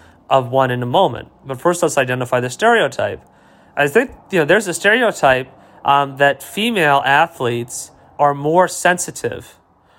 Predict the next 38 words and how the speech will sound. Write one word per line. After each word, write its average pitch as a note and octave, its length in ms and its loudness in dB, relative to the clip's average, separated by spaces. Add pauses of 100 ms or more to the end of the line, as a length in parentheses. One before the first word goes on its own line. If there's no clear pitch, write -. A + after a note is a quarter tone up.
(240)
um, B2+ 540 0 (280)
and C#3+ 200 0
that D3 180 2
women E3 340 -2
in D#3+ 200 -8
general E3+ 580 -4
are C3+ 160 2
more B2+ 240 -4
sensitive, - 760 -10 (520)
right? D3 180 4
And D#3+ 160 -6
that G3+ 200 2
comes F3 280 0
from D3+ 220 -6
culture, - 600 -4 (640)
right? C3 160 0
And C3 80 -6
we D#3 120 -4
talked D#3 300 0
about C#3 280 0
that C3 100 0
example, B2 760 -2 (280)
you - 80 -12
know, A#2 240 -4
from, A2+ 460 -8
you C3 80 -16
know, A#2 300 -10 (680)
Andrew C3 320 -6
Tate, C3 320 -4
which B2+ 200 -8
I A#2+ 40 -6
can't B2+ 240 -6
believe B2+ 240 -4
I'm A#2+ 140 -2
giving B2+ 280 -6
him A#2+ 140 -8
two C#3 180 -4
references, C3 760 0